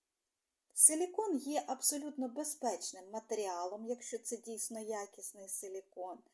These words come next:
Він не містить шкідливих домішок, не містить бісфенолу, і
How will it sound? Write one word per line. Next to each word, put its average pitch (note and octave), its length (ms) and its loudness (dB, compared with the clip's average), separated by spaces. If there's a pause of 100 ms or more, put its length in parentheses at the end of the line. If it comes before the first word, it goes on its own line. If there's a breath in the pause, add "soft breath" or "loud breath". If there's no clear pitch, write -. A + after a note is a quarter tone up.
(340 loud breath)
Він C#4+ 340 4
не C#4+ 120 4
містить B3+ 420 0
шкідливих G#3+ 640 -2
домішок, D4+ 720 4
не A3 220 -4
містить A3 520 -8
бісфенолу, D4+ 960 -2 (960 loud breath)
і A3+ 520 -6